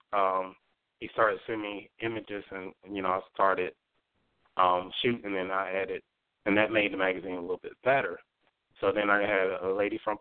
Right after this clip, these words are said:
Playboy, Playboy contact me, and she wanted to be the cover. So she went and, um, she got a sh-, a shoot done, and she, I made her the cover. Next thing I know,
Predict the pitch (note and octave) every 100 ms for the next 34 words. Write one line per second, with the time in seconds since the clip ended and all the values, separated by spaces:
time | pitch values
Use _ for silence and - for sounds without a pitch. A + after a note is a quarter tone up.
0 | - E3 D#3+ G#2 G2 F#2+ - _ _ _
1 | _ _ _ _ B2 A2 G#2 G2+ G2+ -
2 | A2+ A2+ G2 G2 F#2+ F#2 - G#2 F#2+ F2
3 | G2 F2+ F2+ F#2 - E3+ C#3+ F#2 - F#2
4 | F2+ F2 _ - A#2 A2+ G#2+ G2 G2 G2
5 | G2 - - _ _ - G2 F#2+ F#2 F#2+
6 | - G2 F#2 - - - - F#2 - -
7 | C3 A#2+ D3 D#3 F#3+ A#3+ _ _ - -
8 | - _ _ _ _ - F3 E3 C#3 C3+
9 | C#3 D3 D3 - - _ _ _ - B2
10 | A#2+ A2+ A#2+ A#2+ A2+ A2 - C3 B2+ C3+
11 | D#3+ E3 B2 - B2+ B2+ C3 C#3 D3 D#3+